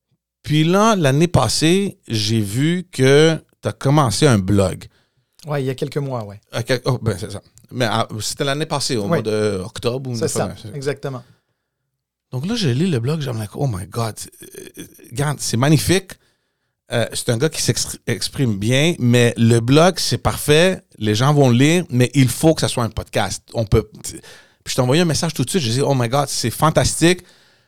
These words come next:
Speaker 1: Fais un podcast, je vais le produire pour toi. Trouve quelqu'un, fais-le. On a besoin de ça dans l'espace, euh, des podcasts. » Puis là, il y a quelques semaines, tu m'appelles, tu dis, « OK, let's go, tu sais, on va aller se rencontrer, parler. »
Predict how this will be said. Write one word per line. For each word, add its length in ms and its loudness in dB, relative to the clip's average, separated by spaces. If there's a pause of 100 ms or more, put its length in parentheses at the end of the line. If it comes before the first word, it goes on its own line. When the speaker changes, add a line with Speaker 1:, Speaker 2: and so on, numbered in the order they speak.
(120)
Speaker 1:
Fais 300 0
un 140 2
podcast, 800 2 (160)
je 140 -6
vais 140 2
le 80 -2
produire 440 4
pour 220 -4
toi. 520 2
Trouve 280 -6
quelqu'un, 500 2
fais-le. 640 0
On 160 -2
a 40 2
besoin 360 0
de 100 0
ça 220 0
dans 260 -2
l'espace, 680 0 (600)
euh, 240 2
des 160 -4
podcasts. » 720 -4 (1900)
Puis 100 -2
là, 100 6
il 40 4
y 20 4
a 40 -2
quelques 280 0
semaines, 240 -2
tu 120 -8
m'appelles, 320 0
tu 40 -4
dis, « 80 -2
OK, 120 -4
let's 240 -6
go, 340 0
tu 60 -10
sais, 40 2
on 100 4
va 100 0
aller 100 0
se 120 -4
rencontrer, 600 -2
parler. » 520 0